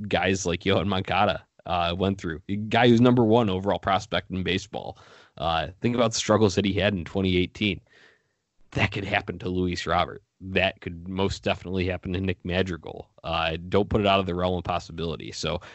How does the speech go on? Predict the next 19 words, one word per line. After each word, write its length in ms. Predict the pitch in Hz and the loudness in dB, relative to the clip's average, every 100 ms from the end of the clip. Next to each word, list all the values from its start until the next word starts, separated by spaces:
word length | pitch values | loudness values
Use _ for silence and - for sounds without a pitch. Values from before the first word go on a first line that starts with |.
| - | -4
I'd 220 | 90 107 101 | 2 4 2
say 440 | - 110 98 95 | -4 -2 -2 -4
stay 320 | - - 107 101 | -10 -6 -4 -4
grounded, 500 | 90 90 95 110 131 - | -2 -2 0 -2 -4 0
be 100 | 113 | 0
excited 580 | - - - 95 117 123 | 0 -4 -4 -2 -2 -2
for 100 | 101 | 0
what 140 | 101 | 2
we 120 | 98 | 0
have, 280 | 82 85 117 | -4 -2 -2
be 120 | 104 | -4
excited 420 | 92 - 82 104 | -6 -4 -2 -2
for 120 | 98 87 | -2 -4
our 120 | 80 | -4
front 260 | - 92 | -2 -2
office 300 | 85 87 104 | 0 -2 -6
finally 380 | - 80 87 95 | -8 -6 -4 -2
making 340 | 87 90 95 85 | -2 -4 -4 -4
additions, 540 | 82 87 - 131 - | -4 -2 0 0 -2